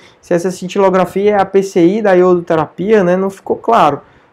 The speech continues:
Geralmente, esse, essa, essa parada de tomar o Puran é na pessoa que vai fazer a iodoterapia, pra que o corpo absorva todo o iodo radioativo, né?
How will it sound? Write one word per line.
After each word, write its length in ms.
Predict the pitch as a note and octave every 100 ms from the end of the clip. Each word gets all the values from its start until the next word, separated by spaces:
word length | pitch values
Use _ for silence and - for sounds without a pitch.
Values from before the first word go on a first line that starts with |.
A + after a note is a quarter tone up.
| _
Geralmente, 600 | D#3 E3+ F3+ F3+ F#3+ G3+
esse, 500 | F#3+ F3+ F3+ - F#3
essa, 360 | E3+ E3 F3+ -
essa 180 | E3 F3
parada 400 | - E3+ E3+ G3+
de 120 | G3+
tomar 240 | - F#3+
o 80 | F3+
Puran 380 | F3+ F#3+ F#3 G#3+
é 40 |
na 100 | A#3+
pessoa 280 | A#3 A3 G#3
que 120 | G3+
vai 140 | F#3 G3
fazer 240 | G3+ F#3+
a 60 | G#3
iodoterapia, 760 | G3+ G3 G3+ A#3+ F4 A#3+ F#3+
pra 140 | D#3+ D3
que 100 | F3+
o 40 |
corpo 340 | F3+ F3 F3+ -
absorva 420 | G3+ - F#3+ F#3
todo 280 | F3+ F#3 A3
o 40 |
iodo 220 | A3 G3+
radioativo, 640 | G3+ G3+ B3+ B3+ F#3+ D3 C#3
né? 180 | D3+